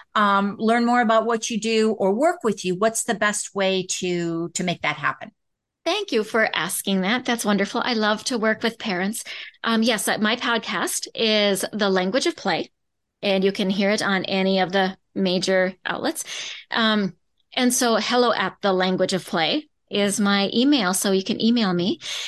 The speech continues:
Speaker 2: And if you want to learn more about me first, you can just listen to my podcast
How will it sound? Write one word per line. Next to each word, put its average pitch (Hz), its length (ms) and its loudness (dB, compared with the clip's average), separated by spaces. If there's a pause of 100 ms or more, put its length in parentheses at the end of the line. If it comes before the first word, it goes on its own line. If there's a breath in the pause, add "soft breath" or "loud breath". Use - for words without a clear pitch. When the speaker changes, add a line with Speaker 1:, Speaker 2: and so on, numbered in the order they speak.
(120)
Speaker 2:
And 226 260 0
if 220 120 -2
you 220 100 2
want 214 180 2
to 233 100 -2
learn 214 560 2
more 220 300 4
about 233 260 0
me 233 140 0
first, 226 340 -2
you 196 80 2
can 208 160 0
just - 340 -2
listen 220 340 0
to 262 80 0
my 226 180 2
podcast 196 800 -4